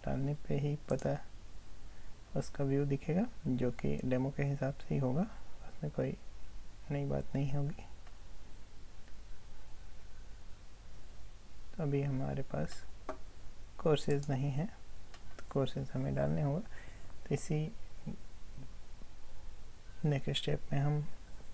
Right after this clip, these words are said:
ई Academy का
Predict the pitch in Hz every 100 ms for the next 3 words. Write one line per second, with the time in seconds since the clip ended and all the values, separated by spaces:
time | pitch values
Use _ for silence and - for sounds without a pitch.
0 | - - - - - - - - - -
1 | - - - - - - - - - -
2 | - - - - - - - - - -
3 | 156 147 - 139 135 143 - 139 139 143